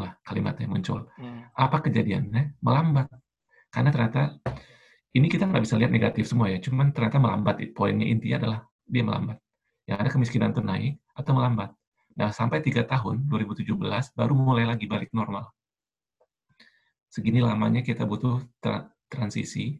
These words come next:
Speaker 1: adaptasi dari skema yang P N P M ke skema baru dana desa. Nah, sekarang dilalahnya kejadian kayak covid ini. Gue, gue coba bikin simulasi. Gue bikin simulasi, perhitungan sesimpel-simpel, sederhana aja.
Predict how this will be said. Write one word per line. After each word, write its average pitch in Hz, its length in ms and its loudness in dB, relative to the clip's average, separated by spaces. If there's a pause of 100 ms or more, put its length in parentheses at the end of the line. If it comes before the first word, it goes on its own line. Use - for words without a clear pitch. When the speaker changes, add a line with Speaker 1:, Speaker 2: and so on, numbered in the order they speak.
Speaker 1:
adaptasi - 800 -2 (400)
dari 107 320 -2
skema 104 400 -4
yang 104 160 -4
P - 80 -6
N - 160 -4
P - 80 -10
M - 220 -4 (100)
ke 113 160 -6 (640)
skema 104 320 -2
baru 117 240 2
dana - 240 -2
desa. - 320 -6 (1040)
Nah, - 320 -4
sekarang - 400 -4
dilalahnya 110 720 0 (640)
kejadian - 400 -2
kayak - 160 -6
covid - 320 -4
ini. - 240 -10 (1200)
Gue, 156 320 2
gue 135 120 4 (120)
coba 123 80 6
bikin 120 240 2
simulasi. 110 560 -4 (640)
Gue 113 160 2
bikin 139 160 2
simulasi, 110 560 -2
perhitungan 117 480 0
sesimpel-simpel, 120 800 0
sederhana 113 480 0
aja. - 160 -12